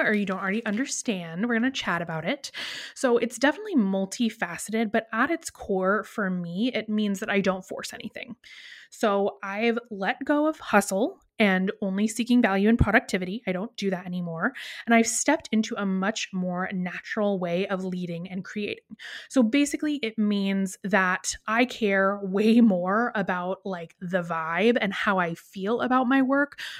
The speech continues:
rather than what the next coach or expert says that I should be doing, like, what the trending thing is that says that I'm gonna get a million views. I don't operate that way anymore. <laughs> That doesn't mean that I don't have a strategy around my business or around, you know, my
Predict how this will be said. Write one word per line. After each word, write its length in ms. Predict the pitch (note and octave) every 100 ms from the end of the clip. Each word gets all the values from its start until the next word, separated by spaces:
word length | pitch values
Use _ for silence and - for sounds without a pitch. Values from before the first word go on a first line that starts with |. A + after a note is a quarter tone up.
| -
rather 340 | G#3+ G#3 A3 G#3+
than 380 | G#3 G#3 G3+ G3+
what 380 | G3 G3 F#3+ G3 G3+
the 140 | G3
next 340 | F#3 - -
coach 340 | - G3+ F3+ F#3
or 120 | F#3+
expert 400 | F#3 - - F#3+
says 220 | - F3+
that 100 | F3
I 80 | E3+
should 200 | D#3+ F3
be 80 | F3+
doing, 420 | E3 E3+ - A3 -
like, 100 | G3
what 220 | G3 F#3+ -
the 100 | F#3
trending 720 | - - G3 F#3+ F#3 F3+ F#3+ - - -
thing 320 | - F#3+ F3+ F#3+
is 320 | F#3 E3 F#3+
that 120 | G3
says 220 | - F#3+ F3+
that 80 |
I'm 80 | F3
gonna 140 | F3+ F3
get 160 | F3
a 60 | F3+
million 360 | F3 F3 E3+
views. 420 | E3+ E3 A3 G#3+ - - -
I 80 | G#3
don't 220 | G3+ G3+ _ -
operate 420 | F#3+ - G3+ -
that 160 | - -
way 100 | G3+
anymore. 400 | - A3+ A3 - - E4+
<laughs> 520 | C4+ - - A#4+ C#4
That 160 | C4 C4
doesn't 260 | D4+ D4+
mean 280 | B3 A3+ A3
that 120 | G#3+
I 100 | G3+
don't 280 | F#3 G3 G3
have 300 | G3+ F#3 F3+ -
a 80 | G3+
strategy 800 | - - - E3+ F#3 G#3+ C#4 D4
around 280 | A#3+ A#3
my 120 | B3 B3
business 420 | A#3+ B3 D#4 -
or 220 | G#3 G3+
around, 500 | F#3 F3+ F3 F3+ F#3 -
you 80 |
know, 80 | F#3
my 240 | F3 E3+